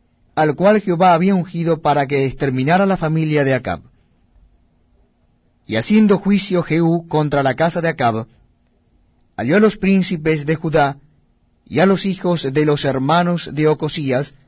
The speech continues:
que servían a Ocosías, y los mató. Y buscando a Ocosías, el cual se había escondido en Samaria, lo hallaron y lo trajeron a Jehú,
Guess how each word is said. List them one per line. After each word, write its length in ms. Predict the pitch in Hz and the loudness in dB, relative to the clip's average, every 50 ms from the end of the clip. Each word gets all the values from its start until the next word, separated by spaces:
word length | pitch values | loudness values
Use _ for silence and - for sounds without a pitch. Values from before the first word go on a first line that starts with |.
| _ _ _ _ _ _ _ _ _ _ _ _ _ | _ _ _ _ _ _ _ _ _ _ _ _ _
que 120 | - 151 165 | -4 -4 -2
servían 420 | - 202 170 175 196 196 196 185 | 0 -2 0 2 2 2 2 4
a 80 | 175 175 | 2 2
Ocosías, 640 | 170 - 180 165 - 156 151 156 156 156 156 - - - | 0 -2 -4 -4 -4 -4 -2 0 0 -2 -2 -6 -10 -8
y 100 | 165 160 | -4 0
los 200 | 156 151 156 139 | 0 2 0 2
mató. 340 | 135 139 135 - 107 82 - - _ _ _ _ _ _ _ _ _ _ _ _ _ _ _ _ _ _ _ _ _ _ _ _ _ _ _ _ _ _ _ _ _ _ _ _ _ _ _ _ _ _ _ | 0 -2 -2 -2 -4 -6 -6 -10 _ _ _ _ _ _ _ _ _ _ _ _ _ _ _ _ _ _ _ _ _ _ _ _ _ _ _ _ _ _ _ _ _ _ _ _ _ _ _ _ _ _ _
Y 120 | 160 185 | 0 2
buscando 440 | 190 202 190 208 214 220 214 208 202 | 2 2 2 2 2 4 4 6 6
a 60 | 190 | 6
Ocosías, 720 | 175 180 175 156 - 175 170 165 170 180 - - - - _ _ _ _ _ _ - | 6 4 0 -2 -2 0 2 2 2 2 0 -4 -10 -16 _ _ _ _ _ _ -2
el 180 | 170 160 143 | 0 0 0
cual 240 | 135 156 175 185 190 | 2 4 4 4 4
se 100 | 185 185 | 2 0
había 180 | 156 165 165 165 | 0 2 2 2
escondido 460 | 160 - 151 143 143 151 170 170 170 | 2 0 -4 -4 -2 0 0 2 2
en 80 | 165 165 | 2 2
Samaria, 500 | 165 180 170 156 123 104 107 117 123 127 - _ _ _ _ _ _ _ _ _ _ _ _ _ _ _ _ _ | 0 0 2 2 0 2 0 -2 -2 -4 -6 _ _ _ _ _ _ _ _ _ _ _ _ _ _ _ _ _
lo 200 | - 104 151 202 | -2 2 4 6
hallaron 540 | 214 202 175 185 185 185 180 185 180 180 - - | 6 6 6 6 4 4 4 2 0 -2 -6 -4
y 100 | 180 180 | -2 2
lo 140 | 175 170 | 2 2
trajeron 420 | 165 160 147 135 - 175 175 175 165 | 4 2 0 0 0 0 0 0 0
a 140 | 165 160 156 | 0 -2 -2
Jehú, 380 | - 170 151 131 120 123 120 | -2 -2 0 0 0 0 -2